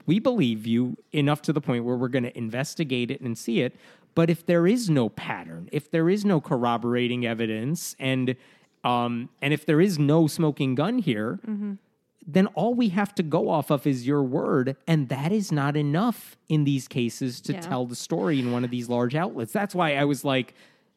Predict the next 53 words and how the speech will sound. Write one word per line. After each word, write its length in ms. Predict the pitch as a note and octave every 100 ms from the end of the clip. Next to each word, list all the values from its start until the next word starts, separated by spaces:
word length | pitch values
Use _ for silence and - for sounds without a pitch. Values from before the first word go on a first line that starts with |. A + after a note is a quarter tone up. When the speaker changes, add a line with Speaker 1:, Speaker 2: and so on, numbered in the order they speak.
| _ _ -
Speaker 1:
if 220 | D#3+ - _ _ -
I 100 | F3
didn't 180 | G#3+ G3
know 120 | E3+
they 120 | C#3+ C3
were 120 | A#2+
working 340 | A#2 A2+ A2+
on 120 | A2
this 140 | G#2+ -
for 100 | A2+
three 260 | - A#2+ A2+
years, 560 | G#2+ F#2 - - - - -
and 100 | D3+
I 100 | C#3+
didn't 260 | D3+ F#3+ E3
know, 400 | C#3+ C3 B2+ B2 _
and 180 | D#3 D3+ -
again, 380 | C3+ D#3 D#3+ G2 _ _
they 140 | A2 C3+
didn't 280 | E3+ F3+
post 360 | D#3+ F#3 A#3+ -
anything 420 | C3+ A2+ - A2+
in 100 | B2
three 180 | A#2 A#2
years 320 | A#2 A#2 C3 - -
'cause 200 | - E3
they 160 | D3 C#3+
didn't 280 | A#2+ D3 D3
have 300 | D#3 F#3 D3
anything. 600 | A#2 A2+ A#2 G#2+ G#2+ C3+ _ _ _ _ -
And 140 | D#3+
the 80 | D#3
only 240 | E3+ B3+ C4
thing 220 | A#3+ A#3
they 100 | G3+
kinda 260 | G#3 G3+
said 280 | E3+ G#3+ G#3+
is, 260 | D3+ C3 - _ _
after 280 | C#3 D3+ F3
these 200 | D#3+ C#3+
two 260 | - E3 D3+
other 200 | F#3+ F#3
women 320 | C3+ B2 A#2+
came 280 | C3+ A2+ G#2+
out, 220 | G2+ A2+
which 140 | C3+ D3
I 80 | C3+
think 240 | E3 D#3
they 120 | C#3+
were 160 | B2 A#2
aware 400 | G#2+ C3+ E3 A#2+
of, 340 | F2 F2+ C3+ A3
Speaker 2:
Mm-hmm. 280 | G#3+ G3+